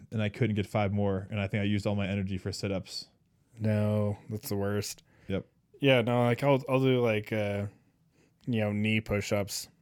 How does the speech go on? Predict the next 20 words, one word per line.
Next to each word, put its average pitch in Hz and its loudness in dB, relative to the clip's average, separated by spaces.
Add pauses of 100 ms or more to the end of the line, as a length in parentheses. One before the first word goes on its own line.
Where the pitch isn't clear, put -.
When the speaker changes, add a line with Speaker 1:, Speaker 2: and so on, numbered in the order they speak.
(260)
Speaker 2:
That's 98 -10
what 104 0
I 101 0
can 95 -4
do. 95 -4 (300)
Speaker 1:
Hey, 127 4
start 123 0
there, 143 2
dude. 147 0 (1080)
I 143 6
just 151 6
saw 147 8
a 131 6
thing 147 2
the 139 4
other 131 6
day 131 6
that 107 4
talked 113 2
about 110 4